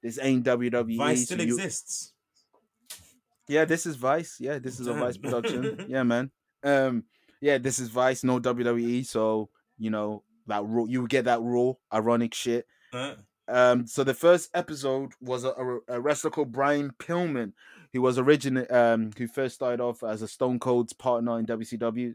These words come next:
Speaker 1: So, um, he's big in Stone Cold's, uh, story, and he was
Speaker 2: Mm.
Speaker 1: also in the Hart fa-, uh, the Hart Foundation, Bret Hart stable. He was the only one in the Hart Foundation that wasn't a Hart.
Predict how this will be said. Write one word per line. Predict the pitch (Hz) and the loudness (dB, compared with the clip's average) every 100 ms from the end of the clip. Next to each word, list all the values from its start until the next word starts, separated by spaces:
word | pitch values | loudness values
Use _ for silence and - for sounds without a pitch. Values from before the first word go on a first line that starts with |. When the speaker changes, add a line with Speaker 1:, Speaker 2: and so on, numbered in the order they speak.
| _ | _
Speaker 1:
So, | - 104 101 95 _ _ _ _ 101 | -12 -8 -6 -8 _ _ _ _ -8
um, | 104 101 95 _ _ _ - | -6 -6 -12 _ _ _ -8
he's | 113 | -8
big | 95 123 120 117 - _ - | 0 2 2 0 -20 _ -10
in | 117 113 | -6 -4
Stone | - 120 113 | -2 -4 -2
Cold's, | 123 117 - | -4 -4 -4
uh, | 110 107 107 | -2 -2 -2
story, | - - 123 120 123 - - | -8 -6 -2 -2 -4 -10 -10
and | 120 | -2
he | 131 | 2
was | 135 135 | 2 4
Speaker 2:
Mm. | |
Speaker 1:
also | 151 143 143 | 2 2 0
in | |
the | 127 113 | 0 0
Hart | 151 156 | 0 0
fa-, | - 127 120 | -2 -6 0
uh, | 117 | -2
the | 104 107 | -2 -2
Hart | 135 - | -2 0
Foundation, | 120 117 120 117 117 | -2 0 -2 -4 -8
Bret | - 117 | -6 -4
Hart | 120 110 | -2 -2
stable. | - 120 117 120 | -2 0 2 0
He | 120 139 | 0 -2
was | 127 | 0
the | 127 | 0
only | 135 139 | 2 2
one | 131 131 123 | 2 2 0
in | |
the | 110 | 0
Hart | 110 120 113 | 0 0 0
Foundation | 107 110 110 - 107 - - - | -4 -2 -4 -4 -10 -10 -20 -10
that | 101 | -2
wasn't | 110 117 113 | 0 0 0
a | 104 | -4
Hart. | 107 117 | 2 2